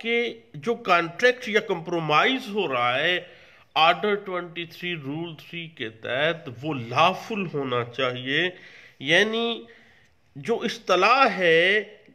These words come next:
कॉन्ट्रैक्ट एक्ट अठारह सौ बहत्तर के तनाजर में अगर हम देखें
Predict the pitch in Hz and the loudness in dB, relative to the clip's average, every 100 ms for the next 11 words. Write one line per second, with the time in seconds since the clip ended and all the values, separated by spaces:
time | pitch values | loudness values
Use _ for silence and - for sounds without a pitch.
0 | _ _ _ _ - 160 165 160 214 233 | _ _ _ _ 0 2 2 2 0 0
1 | - - - - - 226 - - - 156 | 0 -14 -16 -6 0 0 -2 -14 -6 -6
2 | 156 170 175 196 202 202 156 147 185 - | 0 6 6 6 2 -2 -4 -6 -10 2
3 | 277 269 254 220 202 180 185 180 247 226 | 4 6 4 2 0 2 2 4 2 2
4 | 208 170 160 151 151 151 131 139 165 165 | 0 0 -2 -2 -2 -6 -4 -4 -4 -4
5 | 165 160 180 | -2 0 0